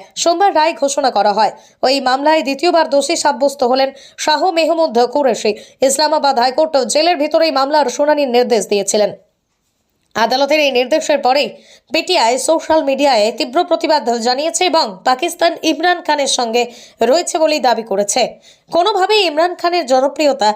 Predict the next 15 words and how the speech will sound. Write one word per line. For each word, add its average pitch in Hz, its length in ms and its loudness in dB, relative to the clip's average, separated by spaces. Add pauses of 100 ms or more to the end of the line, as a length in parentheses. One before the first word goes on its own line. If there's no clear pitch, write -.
(260)
এতে 285 200 0
ক্ষুণ্ণ 339 340 -4
হবে 311 200 2
না 311 100 0
বলেই 285 220 0
দাবি 254 220 0
করেছে 226 400 -2
পিটিআই। 226 460 -2 (1080)
ফেব্রুয়ারি 320 400 0
মাসেই 330 300 -2
পাকিস্তানে 294 680 -2 (300)
সাধারণ 320 460 0
নির্বাচন, 226 560 0
সে 294 180 -2
কারণেই 302 400 0